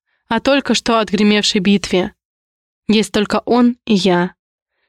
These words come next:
Тёплое, живое тело под моими руками, его губы на моих, его сердце, бьющееся в унисон с моим. Это не просто страсть, это необходимость. Жажда жизни,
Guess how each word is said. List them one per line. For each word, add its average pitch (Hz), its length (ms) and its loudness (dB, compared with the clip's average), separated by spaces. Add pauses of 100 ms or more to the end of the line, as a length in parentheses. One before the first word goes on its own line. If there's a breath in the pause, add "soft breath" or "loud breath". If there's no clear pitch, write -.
Тёплое, 254 500 0
живое 233 360 2
тело 247 300 0
под 220 160 0
моими 220 260 4
руками, 208 640 0 (440)
его 208 280 2
губы 208 280 0
на 202 140 2
моих, 196 480 0 (440)
его 247 260 2
сердце, 226 500 -2
бьющееся 214 680 2
в - 20 4
унисон 214 420 2
с - 100 -2
моим. 214 460 2 (520)
Это 196 240 0
не 190 140 4
просто 196 500 -2
страсть, - 600 -4 (320)
это 247 180 -2
необходимость. 240 1000 0 (680)
Жажда 220 400 0
жизни, 202 600 0